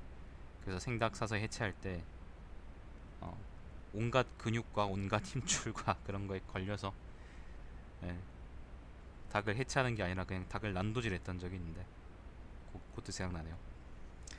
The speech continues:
자, 훌륭한 백정은 일 년마다 칼을 바꾸는데 살을 가르기 때문입니다. 그러니까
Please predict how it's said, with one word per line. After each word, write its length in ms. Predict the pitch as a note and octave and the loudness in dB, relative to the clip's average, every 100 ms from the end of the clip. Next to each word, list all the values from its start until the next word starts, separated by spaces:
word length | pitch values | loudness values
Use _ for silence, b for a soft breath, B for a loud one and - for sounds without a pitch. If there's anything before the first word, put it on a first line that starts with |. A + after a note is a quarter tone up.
| B B B - | B B B -4
자, 100 | B2 | 0
훌륭한 320 | D3+ E3+ E3 | 4 8 8
백정은 560 | D#3 - D#3+ G#2 G2+ A#2+ | 8 6 6 6 4 2
일 160 | C#3+ D#3 | 2 8
년마다 460 | D#3 D3+ A#2+ A2 | 8 10 8 6
칼을 260 | A2 - B2+ | 4 2 4
바꾸는데 540 | F#2+ - G2 F2 E2+ | 4 2 0 0 -2
살을 360 | F#2+ - B2 B2 | 0 2 4 4
가르기 380 | - F#2+ G2 G2+ | 2 0 0 -2
때문입니다. 640 | - A2 G#2+ F#2 E2+ D#2+ D#2+ - | -2 -2 0 0 0 -2 -6 -8
그러니까 280 | - G2+ F2+ | -6 -2 -2